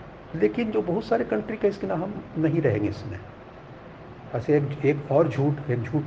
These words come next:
ये है कि nato कंट्री का मेंबर वही बन सकता है जो डेमोक्रेसी जहाँ होती है। सफ़ेद झूठ है, पोर्चुगाल डिक्टेटरशिप था, वो nato का मेंबर बना था।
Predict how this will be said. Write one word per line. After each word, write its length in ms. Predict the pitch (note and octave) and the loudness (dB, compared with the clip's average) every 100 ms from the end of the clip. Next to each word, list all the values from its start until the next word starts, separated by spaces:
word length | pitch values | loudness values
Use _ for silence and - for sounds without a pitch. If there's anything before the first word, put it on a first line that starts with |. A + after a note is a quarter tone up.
| C3+ | 2
ये 180 | D3+ | 4
है 160 | C#3+ C#3+ | 6 4
कि 280 | C#3+ C3+ C3 - - - - - - - - | 2 0 -2 -6 -14 -16 -16 -18 -18 -16 -4
nato 380 | D#3 G#3+ G#3+ B3 | 0 2 2 2
कंट्री 260 | G#3 G3+ G#3 | 0 -2 -2
का 100 | G3 | 0
मेंबर 300 | F3 G3+ G3+ | 0 2 2
वही 220 | C#3+ A3+ | 2 2
बन 140 | F3 | 0
सकता 380 | E3 - C#3+ - | 0 0 -2 0
है 120 | D#3+ | 0
जो 180 | D3+ C#3+ | 2 2
डेमोक्रेसी 880 | C#3 C3 C3 - - A#2+ B2 - E3 | 2 0 -2 -4 -6 -2 0 -2 -2
जहाँ 200 | B2 G#2+ | 0 0
होती 200 | G2 - | -2 -4
है। 60 | |
सफ़ेद 400 | A2+ - - C#3 | -6 -2 4 4
झूठ 220 | - B2+ G#2+ | 2 -4 -2
है, 140 | G#2 | -4
पोर्चुगाल 500 | - A2+ C3+ A#2+ B2+ | -4 -4 0 4 4
डिक्टेटरशिप 600 | B2 - B2+ B2 - C#3 | 2 0 0 0 -2 -4
था, 240 | - G2+ - - - - - - - - - - - - - | -2 -4 -4 -10 -18 -18 -18 -18 -16 -16 -16 -16 -16 -14 -4
वो 160 | A2 | -2
nato 180 | A2 A#2 | 0 0
का 80 | A2 | 0
मेंबर 280 | G#2+ G#2 G2+ | 0 0 -2
बना 200 | F#2+ F2+ | -2 -4
था। 180 | - | -6